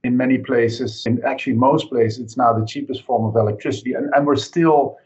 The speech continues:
managing to reduce the cost of that. So that's an important driver. But the other chunk of the cost is the cost of the electrolyzer. And there we're just at the beginning. Even though the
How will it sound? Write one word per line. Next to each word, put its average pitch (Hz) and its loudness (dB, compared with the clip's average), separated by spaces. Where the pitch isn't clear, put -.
managing 123 0
to 117 -6
reduce 113 -2
the 110 -12
cost 113 -4
of 110 -6
that. 104 -6
So 127 -4
that's 131 2
an 131 2
important 117 2
driver. 117 2
But 139 4
the 139 -2
other 147 2
chunk 143 0
of 117 -10
the 113 -8
cost 120 0
is 120 -8
the 127 -14
cost 131 0
of 120 -2
the 123 -2
electrolyzer. 123 2
And 123 -2
there 156 4
we're 175 2
just 156 -4
at 139 -2
the 135 -6
beginning. 113 0
Even 147 -4
though 139 2
the 135 0